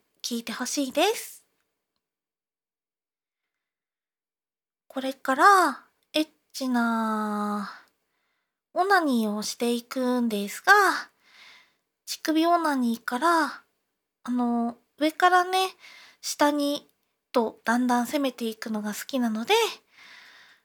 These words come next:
えーと、手満オナニーに移り、フェラしながらオナニーと、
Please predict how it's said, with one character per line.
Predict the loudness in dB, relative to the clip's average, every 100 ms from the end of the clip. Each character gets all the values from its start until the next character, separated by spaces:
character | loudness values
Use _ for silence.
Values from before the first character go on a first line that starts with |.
| _ _ _ _
え | -6 -6
ー | -8
と、 | -8 -6 -6 -8
手 | -6
満 | 0 0 2 -2 0
オ | 2
ナ | 2
ニ | 2 0 0 0
ー |
に | -2
移 |
り、 | 0 2 2 0 -4 -18 -20 -20 -20
フ | _ -2
ェ |
ラ | 0
し | -4 -4
な | -2
が | -2
ら | -2
オ | 0
ナ | -2
ニ | -2 -6
ー |
と、 | 0